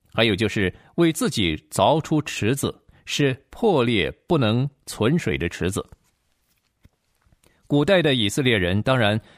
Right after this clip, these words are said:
没有像现今这样方便拥有自来水，他们所喝的都是井水或者是山泉的水，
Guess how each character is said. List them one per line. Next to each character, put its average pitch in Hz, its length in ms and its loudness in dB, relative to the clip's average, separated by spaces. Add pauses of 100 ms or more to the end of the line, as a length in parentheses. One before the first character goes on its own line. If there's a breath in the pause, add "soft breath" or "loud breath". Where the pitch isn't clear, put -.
(120)
没 127 140 2
有 117 60 2
像 117 200 0
现 127 200 0
今 131 360 2
这 135 100 0
样 95 100 2
方 147 240 0
便 110 220 0
拥 131 160 0
有 87 140 0
自 127 160 -4
来 98 160 2
水， 71 280 -6 (600 loud breath)
他 208 160 2
们 196 60 0
所 123 160 0
喝 202 320 0
的 - 260 -4 (320)
都 139 160 2
是 110 160 0
井 123 260 0
水 73 240 -4 (440 soft breath)
或 170 160 2
者 131 100 0
是 120 160 0
山 185 320 2
泉 104 220 -2
的 120 80 0
水， 65 280 -4